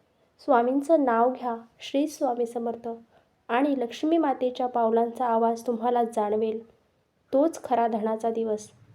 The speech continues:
तोच खरा दीपोत्सव. चला तर मग, या धनत्रयोदशीच्या दिवशी हा छोटासा पण श्रद्धेने केलेला उपाय नक्कीच करा. देवी लक्ष्मी तुमच्या घरात, मनात आणि जीवनात सदैव वास करो,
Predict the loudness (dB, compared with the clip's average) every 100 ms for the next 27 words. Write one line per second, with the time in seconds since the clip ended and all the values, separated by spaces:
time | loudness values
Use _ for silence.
0 | 0 2 2 0 -4 -2 -2 -6 -16 -6
1 | 0 0 -2 -4 -4 -6 -20 _ _ _
2 | _ -20 _ _ _ _ _ _ _ _
3 | _ _ _ _ -6 -2 -2 0 0 0
4 | -2 -12 _ _ _ -6 0 0 0 0
5 | 0 2 2 2 -2 -6 -6 -4 -4 -6
6 | -6 -4 -6 -6 -2 -2 2 0 0 -6
7 | -4 -4 -2 -2 -4 -2 -2 -2 -2 -2
8 | 0 0 0 -2 -4 -4 -6 -8 -6 -6
9 | -6 -6 -4 -4 -10 -20 _ _ _ _
10 | _ _ _ 0 2 2 0 -2 -4 -4
11 | -2 -2 0 -2 -2 -4 -4 -4 -4 -8
12 | -6 -2 -2 -2 -2 -2 -2 0 0 -2
13 | -2 -4 0 0 2 2 0 -2 -8 -6
14 | -6